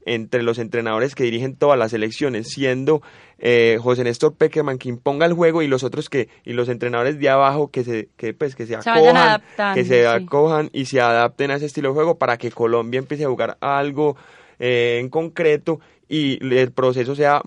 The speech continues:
Speaker 1: más eficaz a la hora de cuando los pelados lleguen a, a,
Speaker 2: O
Speaker 1: a
Speaker 2: sea,
Speaker 1: la
Speaker 2: que haya mejor comunicación en los diferente-,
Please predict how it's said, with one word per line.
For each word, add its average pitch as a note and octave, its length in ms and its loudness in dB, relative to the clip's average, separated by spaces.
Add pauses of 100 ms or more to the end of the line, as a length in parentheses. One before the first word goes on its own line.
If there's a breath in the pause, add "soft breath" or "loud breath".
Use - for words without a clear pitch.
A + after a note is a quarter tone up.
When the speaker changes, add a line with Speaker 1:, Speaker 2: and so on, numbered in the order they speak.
(140)
Speaker 1:
más D3+ 240 -2
eficaz C#3+ 540 -2
a B2 100 2
la A#2 140 4
hora B2+ 160 2
de C3+ 40 -6
cuando A#2+ 240 -6
los A#2 240 -4
pelados A2 380 0
lleguen B2+ 320 -2
a, G#2+ 260 -2
a, G2 440 -4
Speaker 2:
O - 40 -10
Speaker 1:
a G#3 40 -4
Speaker 2:
sea, G#3+ 160 2
Speaker 1:
la G#3+ 100 0
Speaker 2:
que A3 60 2
haya G#3+ 200 0
mejor A3+ 340 -2
comunicación A3 880 -4
en C4 100 -4
los A3+ 200 -4
diferente-, G3+ 500 -6